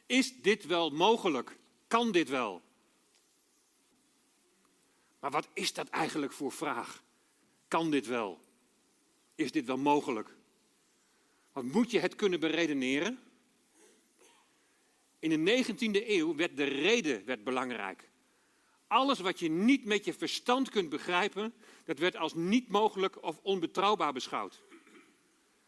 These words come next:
Hè, de wonderen in de Bijbel zijn dan niet langer werkelijk gebeurd, maar ze bergen hooguit een geestelijke les in zich.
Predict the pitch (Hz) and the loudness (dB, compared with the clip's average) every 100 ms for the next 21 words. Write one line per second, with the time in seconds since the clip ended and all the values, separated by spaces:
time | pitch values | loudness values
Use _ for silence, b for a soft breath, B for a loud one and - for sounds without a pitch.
0 | _ - 160 143 139 208 208 202 202 165 | _ -6 -4 -2 2 2 4 2 0 0
1 | 139 160 196 175 170 170 156 170 160 170 | 2 4 4 2 0 0 -2 0 0 0
2 | 143 147 196 190 190 - 160 185 226 - | 0 0 0 0 -4 -4 2 4 4 0
3 | - b b b b b 143 135 131 185 | -20 b b b b b -6 -4 0 0
4 | 196 170 143 202 196 185 170 - 196 196 | 0 -2 4 4 4 2 -2 0 2 2
5 | 180 165 165 202 208 165 123 110 - | -2 -4 -2 -2 -2 -4 -4 -6 -8